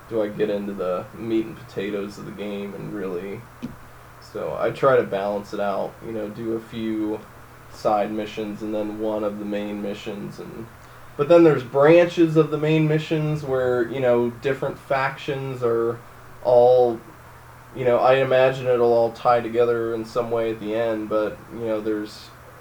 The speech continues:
it's just, you can't really, there's no definitive, "This is the main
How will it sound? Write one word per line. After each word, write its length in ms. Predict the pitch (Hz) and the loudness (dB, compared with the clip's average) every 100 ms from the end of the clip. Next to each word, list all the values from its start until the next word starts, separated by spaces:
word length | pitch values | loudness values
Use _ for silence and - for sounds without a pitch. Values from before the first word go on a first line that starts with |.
| - | -18
it's 180 | 131 - | -18 -14
just, 220 | 127 - - - | -14 -16 -20 -18
you 60 | 131 - - | -16 -18 -16
can't 340 | - 143 139 | -4 -2 -2
really, 500 | 127 127 120 117 113 113 - - - - - - - | -2 -2 -2 -4 -8 -10 -20 -20 -20 -20 -20 -20 -10
there's 220 | 135 131 | -8 0
no 200 | 151 165 | 6 6
definitive, 760 | 156 139 - 156 143 135 123 113 120 - - 127 | 6 -2 -2 0 2 2 0 -2 -10 -16 -16 -2
"This 280 | 135 127 - | 2 2 -2
is 160 | 123 - | -12 -10
the 80 | |
main 540 | 123 113 117 113 113 | -4 -2 -2 -2 -4